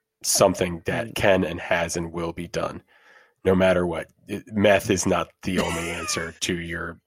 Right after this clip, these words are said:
Speaker 1: financial issues. So.
Speaker 2: I think as someone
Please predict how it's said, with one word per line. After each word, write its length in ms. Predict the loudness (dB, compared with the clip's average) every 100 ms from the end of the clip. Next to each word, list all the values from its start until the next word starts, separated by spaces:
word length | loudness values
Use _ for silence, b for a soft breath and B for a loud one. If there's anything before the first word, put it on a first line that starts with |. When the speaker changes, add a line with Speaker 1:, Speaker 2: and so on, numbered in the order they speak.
| 0
Speaker 1:
financial 520 | 2 4 2 -2 -4
issues. 520 | -4 -4 -4 -6 -10 -12 B B B B B B B B _ _
So. 380 | 0 4 4 2 -6 _ _ _ _ _ _ _ _ _ _ _ B B B B B B _ _ _ b b _ _ B B B B 4
Speaker 2:
I 140 | 4
think 280 | 6 6 8
as 140 | 6
someone 760 | 6 4 6 6 6 4 0